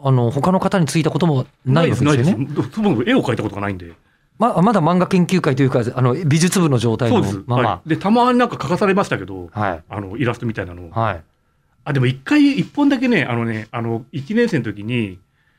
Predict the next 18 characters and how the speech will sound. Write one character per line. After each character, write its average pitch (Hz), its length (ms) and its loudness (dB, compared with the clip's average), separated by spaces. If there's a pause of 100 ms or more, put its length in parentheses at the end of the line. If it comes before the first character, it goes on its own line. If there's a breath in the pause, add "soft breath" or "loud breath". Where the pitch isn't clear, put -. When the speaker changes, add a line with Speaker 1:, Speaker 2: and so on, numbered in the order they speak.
(800)
Speaker 2:
そ 120 160 -2
う、 117 80 -6
あ 117 80 -2
の、 110 260 -4
描 196 200 -2
い 185 60 -2
た 120 140 -4
漫 107 220 -4
画 107 80 -6
が 110 80 -6
あ - 20 -2
る 113 60 -2
ん - 20 -2
で 98 80 -10
す - 100 -20
よ。 87 200 -18
Speaker 1:
は 113 200 -4
い。 80 80 -8